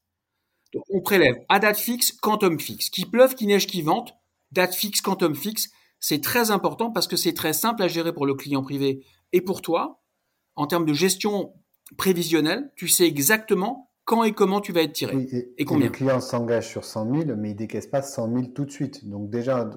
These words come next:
Speaker 1: Non,
Speaker 2: dans
Speaker 1: il
Speaker 2: sa
Speaker 1: décaisse
Speaker 2: gestion
Speaker 1: vingt mille par an. Il décaisse vingt mille euros par an pendant cinq ans. Et même, je vais te dire, parce que tu, on n'est pas rentré dans le détail de la courbe en J, la réalité, Jérémy, c'est que à partir de l'année quatre,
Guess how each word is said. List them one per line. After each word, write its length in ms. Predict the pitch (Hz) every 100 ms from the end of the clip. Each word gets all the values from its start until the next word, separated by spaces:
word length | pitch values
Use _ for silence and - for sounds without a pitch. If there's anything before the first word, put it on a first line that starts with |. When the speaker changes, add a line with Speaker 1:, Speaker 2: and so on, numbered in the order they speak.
| 113
Speaker 1:
Non, 200 | 175 151
Speaker 2:
dans 40 |
Speaker 1:
il 80 | -
Speaker 2:
sa 60 | 117
Speaker 1:
décaisse 220 | 185 180
Speaker 2:
gestion 220 | 175 -
Speaker 1:
vingt 100 | 202
mille 200 | 220 214
par 200 | 208 180
an. 180 | 180 226 - _ _ _ _ _ _ _ _ _
Il 100 | 170
décaisse 560 | 175 196 190 160 - -
vingt 280 | 135 135 196
mille 160 | 208 185
euros 180 | 165
par 220 | 165 156 147
an 320 | 185 226 _ _ -
pendant 260 | 165 151 135
cinq 280 | 131 117
ans. 160 | 90 - _
Et 100 | 160
même, 420 | 180 208 269 254 - _
je 100 | -
vais 120 | 143 156
te 80 |
dire, 260 | 143 135 202
parce 260 | 226 - -
que 60 |
tu, 240 | 113 - _ _ -
on 60 | 120
n'est 100 | 117
pas 120 | 147
rentré 280 | 139 139 135
dans 80 |
le 80 | 117
détail 260 | 120 120 123
de 60 |
la 100 | 110
courbe 220 | 107 110 110
en 100 | 117
J, 280 | 123 247 - _ _ _ _ - - _ -
la 140 | 143
réalité, 600 | 151 202 185 170 156 165
Jérémy, 380 | 190 151 135 165
c'est 200 | - 139
que 180 | 139 131
à 80 | 139
partir 320 | 135 151 196
de 60 | 160
l'année 200 | 143 135
quatre, 460 | 143 143 - -